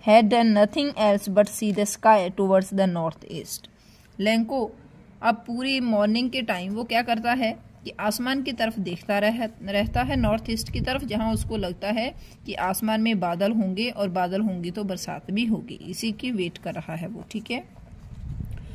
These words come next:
Now we were really going to take some water, woman। Woman वो किसको कह रहा है? अपनी wife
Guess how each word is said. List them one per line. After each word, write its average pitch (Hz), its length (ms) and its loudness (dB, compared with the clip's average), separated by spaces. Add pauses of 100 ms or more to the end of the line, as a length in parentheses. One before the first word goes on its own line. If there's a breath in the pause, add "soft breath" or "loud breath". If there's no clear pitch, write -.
(560 loud breath)
Now 214 500 4
we 220 280 0
were 294 120 2
really 233 480 2
going 233 340 2
to 254 140 -2
take 202 220 -2
some 214 260 0
water, 180 300 -2
woman। 175 580 -8
Woman 196 260 2
वो 226 140 0
किसको 240 360 -6
कह 226 200 -2
रहा 240 220 -2
है? 269 120 -2
अपनी 214 320 0
wife 160 280 -4